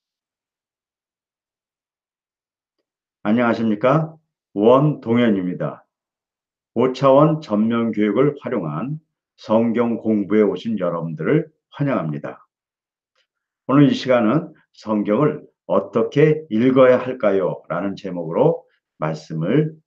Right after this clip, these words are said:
드리겠습니다. 우리는 성경을 잘 읽고 또 공부하는 것이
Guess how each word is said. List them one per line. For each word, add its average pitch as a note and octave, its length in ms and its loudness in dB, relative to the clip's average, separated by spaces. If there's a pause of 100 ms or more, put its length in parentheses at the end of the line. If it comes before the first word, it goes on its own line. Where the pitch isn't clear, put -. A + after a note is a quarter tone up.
드리겠습니다. D2+ 800 -6 (1400)
우리는 D#3 240 4
성경을 B2+ 680 2 (280)
잘 - 300 -8
읽고 G#2 640 -2 (380)
또 F#2 140 -8
공부하는 G#2+ 520 2
것이 B2+ 460 -2